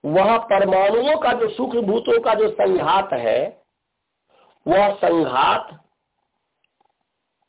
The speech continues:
जिस रूप में होना चाहिए उस रूप में तो है नहीं। होना चाहिए था कि वह सूक्ष्म भूतों का समूह है तो होना चाहिए था कि वह भी नहीं दिखाई देना चाहिए था,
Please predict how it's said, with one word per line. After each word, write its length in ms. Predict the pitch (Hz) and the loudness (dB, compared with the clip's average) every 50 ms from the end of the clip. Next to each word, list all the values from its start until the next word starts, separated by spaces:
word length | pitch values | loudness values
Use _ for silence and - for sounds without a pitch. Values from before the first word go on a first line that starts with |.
| _ _ _ _ _ _ _ _ _ _ _ _ _ _ _ _ _ _ _ _ _ _ _ _ _ - | _ _ _ _ _ _ _ _ _ _ _ _ _ _ _ _ _ _ _ _ _ _ _ _ _ -14
जिस 320 | 143 131 170 285 269 269 | -6 -2 -2 -2 0 0
रूप 260 | 269 262 277 277 269 262 | 0 0 0 0 -2 -2
में 180 | 269 254 262 269 247 208 | 0 2 2 2 2 0
होना 260 | 214 240 247 254 254 254 | 0 0 0 0 0 0
चाहिए 300 | 254 254 233 240 247 262 | 0 0 -2 0 0 0
उस 200 | 254 247 247 247 | 0 0 -2 -2
रूप 140 | 262 269 | -4 -4
में 180 | 269 269 269 262 | -4 -2 -2 -2
तो 80 | 262 240 | 0 0
है 140 | 240 247 | 0 0
नहीं। 200 | 240 247 262 262 - - _ _ _ _ _ _ _ _ _ _ _ _ _ _ _ _ _ _ _ _ _ _ _ _ _ _ _ _ _ _ _ _ _ _ _ - | 0 0 -2 -4 -6 -12 _ _ _ _ _ _ _ _ _ _ _ _ _ _ _ _ _ _ _ _ _ _ _ _ _ _ _ _ _ _ _ _ _ _ _ -4
होना 300 | - 175 220 240 262 269 | 0 0 2 2 0 0
चाहिए 420 | 269 262 240 240 240 247 262 262 | 0 0 0 0 0 0 -2 0
था 280 | 262 254 240 269 311 622 - - _ _ _ _ _ _ _ _ _ _ _ - | 0 0 0 0 0 -2 -4 -6 _ _ _ _ _ _ _ _ _ _ _ -8
कि 120 | 240 214 | -4 0
वह 140 | 226 247 247 247 - | 0 0 0 0 -2
सूक्ष्म 340 | 254 254 254 254 240 226 208 | -4 -4 -2 -2 -2 -2 -2
भूतों 400 | 175 160 208 220 - 254 254 - | -2 -2 -2 -2 -2 -2 -2 0
का 120 | - 226 | 0 0
समूह 420 | 214 233 233 233 240 240 240 233 | 0 0 0 0 0 0 0 0
है 80 | 226 226 | 0 0
तो 160 | - - 220 185 185 | -2 -2 -2 0 0
होना 200 | 214 220 226 226 | 0 2 0 0
चाहिए 360 | - - - 208 220 240 233 | 0 0 0 0 0 0 -2
था 140 | 240 233 214 | 0 -2 -2
कि 120 | 214 233 | -2 -2
वह 200 | 220 208 208 202 | -2 0 0 2
भी 120 | 196 214 226 | 0 0 0
नहीं 120 | 233 240 | 0 -2
दिखाई 300 | 202 214 202 202 208 208 | -2 -2 -2 -2 0 0
देना 220 | 202 208 208 208 | 0 0 0 0
चाहिए 320 | 202 196 - 185 185 185 180 | 0 0 -2 -2 -2 -2 -4
था, 120 | - 165 | -6 -8